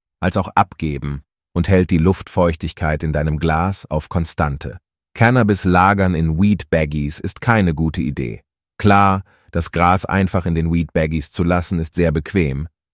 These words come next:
aber wenn es um die Konservierung von Cannabis geht, sind sie keine gute Wahl. Luft,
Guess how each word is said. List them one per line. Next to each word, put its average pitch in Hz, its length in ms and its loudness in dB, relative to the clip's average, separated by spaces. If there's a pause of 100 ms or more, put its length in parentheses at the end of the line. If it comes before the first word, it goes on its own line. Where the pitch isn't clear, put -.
(180)
aber 104 280 4
wenn 113 160 6
es 104 120 0
um 90 120 0
die 82 100 0
Konservierung 87 720 2
von 82 180 -2
Cannabis 78 520 -2
geht, 87 440 0 (400)
sind 82 220 4
sie 78 140 0
keine 76 280 0
gute 71 360 -2
Wahl. 67 360 -4 (720)
Luft, 98 460 2